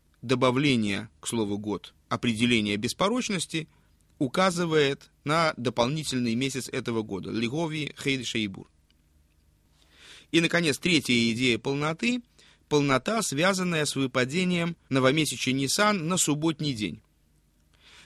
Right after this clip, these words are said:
Дело в том, что если новомесячие Нисан выпадает на субботний день,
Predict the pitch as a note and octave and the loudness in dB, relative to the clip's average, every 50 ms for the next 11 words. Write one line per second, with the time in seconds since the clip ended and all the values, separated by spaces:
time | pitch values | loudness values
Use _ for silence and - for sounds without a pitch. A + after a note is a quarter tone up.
0 | _ _ A2+ B2 B2+ B2+ B2 - G#3 A3 F#3 - - E3+ D3+ C#3+ C3+ C3 - - | _ _ -2 0 0 0 2 2 2 2 2 0 2 4 6 6 6 4 2 -2
1 | _ - C3+ E3 F3 D#3+ - C3+ B2+ B2 A#2+ - - B2+ A#2+ A#2+ A#2 C3 D3+ D3 | _ -4 0 0 0 0 0 0 2 2 2 2 2 2 2 4 2 2 2 0
2 | C3+ - G#2+ - - A2+ A2+ A2+ A2 - D3+ C#3+ B2+ A2+ A2 G2+ - A2 A#2+ D3 | -2 -2 -4 -4 -2 -2 0 0 0 0 0 0 0 0 -2 -2 -4 -2 0 0
3 | C3 A2 - A#2+ A#2+ A2+ - - A#2+ A#2+ C#3 C3+ B2 - G#2+ G2+ F#2 F#2 F#2+ E2+ | 0 0 0 -2 -2 -2 -2 -4 -4 -2 -2 -2 -2 -2 -4 -6 -4 -4 -4 -4
4 | D2+ A#2 D#3 | -4 -6 -8